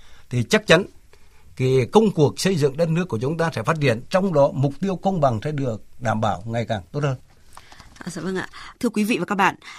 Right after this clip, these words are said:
Speaker 2: trao đổi của Phó Giáo sư Tiến sĩ Hồ Trọng Hoài cho thấy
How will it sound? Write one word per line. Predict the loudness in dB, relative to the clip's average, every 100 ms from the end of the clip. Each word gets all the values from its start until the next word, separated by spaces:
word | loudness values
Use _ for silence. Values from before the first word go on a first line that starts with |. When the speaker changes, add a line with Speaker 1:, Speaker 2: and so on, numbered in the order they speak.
| -18 0
Speaker 2:
trao | 4
đổi | 8 8 6
của | 2 -2
Phó | 0
Giáo | 0 -2
sư | 2 2 4
Tiến | 6 6
sĩ | 4 2
Hồ | 2
Trọng | 0 0
Hoài | 0 0
cho | 0
thấy | 0 4 4